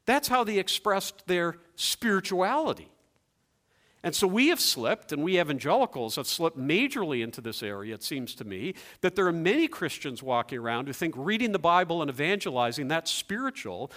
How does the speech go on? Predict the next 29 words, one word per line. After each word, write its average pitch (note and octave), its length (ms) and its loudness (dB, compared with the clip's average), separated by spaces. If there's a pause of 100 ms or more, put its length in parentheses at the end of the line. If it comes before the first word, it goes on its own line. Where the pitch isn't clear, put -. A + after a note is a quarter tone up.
(260)
but F#3 160 0
being A#3+ 160 0
in G#3+ 100 2
the F3+ 60 0
forest G#3 640 0
and D#3+ 140 -6
being F#3 180 -2
on E3 120 0
the D3 40 -2
water D#3+ 600 0 (200)
or D3+ 140 0
looking F3+ 300 0
after D#3 260 -2
soil G3+ 580 2
or C3+ 80 -2
paying F#3 240 0
attention E3+ 400 -4
to D3+ 80 -4
the C#3+ 80 -6
extinction D#3+ 480 -6
of C#3+ 80 -4
Siberian D3 540 -2
tigers, F#3 400 -2 (260)
that's A3 320 2
not D4 240 0
really G#3 260 -4
spiritual. G3 920 -4
That's G3 260 -2
matter. F3 720 -2